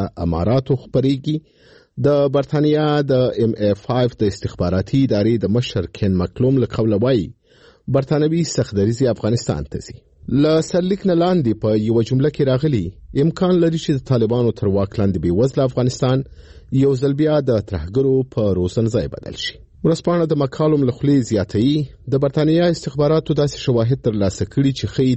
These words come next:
ترهګر یو ځل بیا افغانستان کې ځانونه منسجموي او نوي استخدام شوي افراد دې هیواد ته سفرونه کوي. د تیر کال په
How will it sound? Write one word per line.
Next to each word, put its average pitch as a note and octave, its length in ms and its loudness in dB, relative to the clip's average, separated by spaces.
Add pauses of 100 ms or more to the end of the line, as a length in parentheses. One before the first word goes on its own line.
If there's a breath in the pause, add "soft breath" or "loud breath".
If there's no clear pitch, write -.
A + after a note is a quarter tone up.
ترهګر G#2+ 340 -2 (140)
یو G2 160 4
ځل F#2 180 0
بیا C3 180 0
افغانستان A2 440 0 (100)
کې C3 100 2 (680 loud breath)
ځانونه D3 400 2
منسجموي C3+ 640 0 (300)
او - 20 2 (240)
نوي C3+ 240 2 (220)
استخدام - 440 -4 (100)
شوي D3+ 240 2
افراد C#3 280 0
دې C3+ 240 0
هیواد G2 300 0
ته A#2+ 120 -2
سفرونه B2 480 -2
کوي. - 100 -10 (340)
د D#3 200 2
تیر F#3 140 2 (100)
کال E3 220 0
په D3+ 40 0